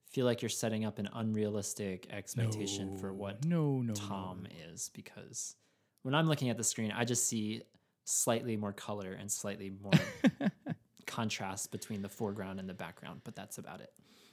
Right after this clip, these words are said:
Speaker 2: I
Speaker 1: But I
Speaker 2: mean, there is
Speaker 1: appreciate
Speaker 2: just,
Speaker 1: that.
Speaker 2: yeah, there's just a big, uh, big difference between two of us who look like trash and then you who are,
Speaker 1: <laughs>
Speaker 2: um, all well lit and, and shiny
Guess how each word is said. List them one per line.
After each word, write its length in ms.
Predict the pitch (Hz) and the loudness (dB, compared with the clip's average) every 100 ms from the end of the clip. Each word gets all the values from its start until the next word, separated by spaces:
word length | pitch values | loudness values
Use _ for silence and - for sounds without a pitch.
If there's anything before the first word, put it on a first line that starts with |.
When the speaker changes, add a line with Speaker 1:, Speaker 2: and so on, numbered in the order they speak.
| _ - | _ 2
Speaker 2:
I 80 | 147 | 8
Speaker 1:
But 120 | 175 | 10
I 40 | |
Speaker 2:
mean, 100 | 175 | 10
there 100 | 156 | 10
is 60 | 160 | 10
Speaker 1:
appreciate 160 | 175 208 | 10 10
Speaker 2:
just, 320 | 165 - - | 8 6 0
Speaker 1:
that. 60 | 123 | 2
Speaker 2:
yeah, 100 | - - - | 2 2 0
there's 200 | 156 156 | 6 8
just 180 | 156 - | 8 6
a 60 | 120 | 6
big, 640 | 123 120 110 110 - - | 10 10 8 -2 -10 -4
uh, 420 | 120 113 110 101 90 - | 0 0 0 -4 -8 0
big 160 | 120 | 2
difference 300 | 107 107 104 | 2 0 0
between 480 | 110 - 107 101 101 | -2 0 2 4 2
two 240 | - 113 104 | 2 4 6
of 80 | |
us 320 | 101 101 - - | 4 0 -4 0
who 160 | 101 101 | 2 4
look 340 | 98 - - | 2 -2 -10
like 120 | 104 98 | -8 -2
trash 420 | 95 - - - | -2 -2 -4 -4
and 160 | 104 101 | 0 0
then 220 | 98 98 101 | 2 4 6
you 80 | |
who 340 | 104 101 101 95 | 6 4 2 0
are, 360 | 92 92 90 - | 0 -2 -4 -6
Speaker 1:
<laughs> 100 | - | -10
Speaker 2:
um, 340 | - 82 - 113 - - - | -8 -6 -6 -8 -12 -12 0
all 420 | 107 104 101 104 - | 2 2 0 -2 2
well 280 | 113 110 104 | 6 6 8
lit 500 | 117 107 - - - - - | 6 4 0 -6 -8 -12 -2
and, 340 | 101 98 98 - - - _ - - - - | 0 2 0 -2 -12 -18 _ -20 -20 -20 -6
and 180 | 107 104 | -2 2
shiny 520 | 113 110 107 104 101 | 2 4 4 4 0